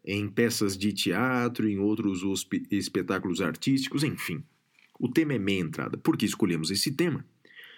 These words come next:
Bem, porque nessa semana a C-, a Assembleia Legislativa do Estado de São Paulo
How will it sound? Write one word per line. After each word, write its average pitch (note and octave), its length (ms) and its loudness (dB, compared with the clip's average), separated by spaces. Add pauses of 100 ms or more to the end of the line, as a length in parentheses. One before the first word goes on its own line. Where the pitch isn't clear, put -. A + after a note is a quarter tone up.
(420)
Bem, E2 160 -4
porque G#2+ 240 0
nessa C3 280 2
semana D3+ 760 2 (400)
a G#2 560 0 (160)
C-, D3 200 4
a A2 60 0
Assembleia B2+ 500 2
Legislativa G#2 680 2
do G#2 140 2
Estado E2+ 420 -2
de - 80 -4
São D3 180 0
Paulo G2+ 640 2